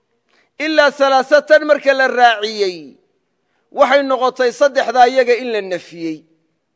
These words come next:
Oo waxay noqonaysaa, toban saddex laga jaray, baaqiga soo hadhaa laygu leeyahay oo toddoba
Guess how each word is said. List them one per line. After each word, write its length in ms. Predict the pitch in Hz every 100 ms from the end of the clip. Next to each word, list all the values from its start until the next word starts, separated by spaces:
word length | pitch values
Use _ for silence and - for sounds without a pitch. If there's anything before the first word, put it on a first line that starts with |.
| _ _ _ _ _ _ _ _ _ _ _ _ _ _ _ _
Oo 140 | 220 226
waxay 220 | 233 240
noqonaysaa, 800 | 254 262 285 294 254 - 208 139 90 _ _ _ _ _ _ -
toban 300 | 254 294 277
saddex 380 | 302 277 262
laga 280 | 233 254 277
jaray, 440 | 262 247 208 180 151 127 _ _ _ _ _ _
baaqiga 500 | 214 254 277 262 247 240
soo 260 | - 262 277
hadhaa 240 | 247 262 254
laygu 340 | 247 247 247
leeyahay 760 | 277 254 240 233 220 220 262 269 - _ _ _ _ _ _ _ _ _ _ _ _
oo 100 | 254
toddoba 440 | 247 247 202 226